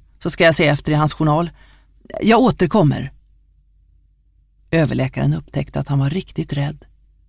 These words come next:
Så rädd som han inte hade varit på mycket, mycket länge. Kapitel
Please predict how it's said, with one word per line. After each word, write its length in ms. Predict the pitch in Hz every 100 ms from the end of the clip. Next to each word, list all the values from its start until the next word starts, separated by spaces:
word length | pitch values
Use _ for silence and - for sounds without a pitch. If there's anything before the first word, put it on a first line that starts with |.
| _ _ _
Så 280 | - 202 214
rädd 480 | 180 160 156 143 - _ _
som 180 | - 160
han 100 | 170
inte 180 | 160
hade 160 | 135 139
varit 340 | 156 139 131
på 160 | - 127
mycket, 720 | 131 190 - _ _ 170 135 - _ _
mycket 640 | - 151 - _ - 135 -
länge. 420 | 151 139 139 143 - _ _ _ _ _ _ _ _ _ _ _ _ _ _ _ _ _ _ _ _ _ _ _ _ _ _ _ _ _ _ _ _ _ _ _ _ _ _ _
Kapitel 640 | - - 156 143 - 180